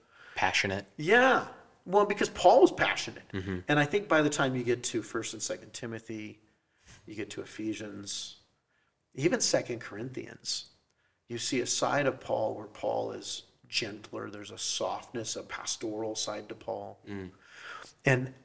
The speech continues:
Speaker 2: I wonder how much of this has to do with even Paul's acknowledgement. And let's go back to the purpose.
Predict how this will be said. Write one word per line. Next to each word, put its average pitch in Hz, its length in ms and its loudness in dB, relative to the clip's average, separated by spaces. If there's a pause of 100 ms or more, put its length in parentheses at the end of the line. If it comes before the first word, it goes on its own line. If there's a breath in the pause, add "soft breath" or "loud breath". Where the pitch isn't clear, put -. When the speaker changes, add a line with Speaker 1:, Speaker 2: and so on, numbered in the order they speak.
Speaker 2:
I 131 160 -2
wonder 156 420 2
how 156 180 0
much 135 240 0
of 135 80 -2
this 120 160 -2
has 110 200 -2
to - 100 -8
do 139 180 -2
with 127 200 -2
even 107 220 -8
Paul's 139 480 -2
acknowledgement. 101 800 -8
And 113 100 -8
let's 104 120 -4
go - 100 -6
back - 240 -12
to - 100 -8
the - 80 -12
purpose. - 480 -2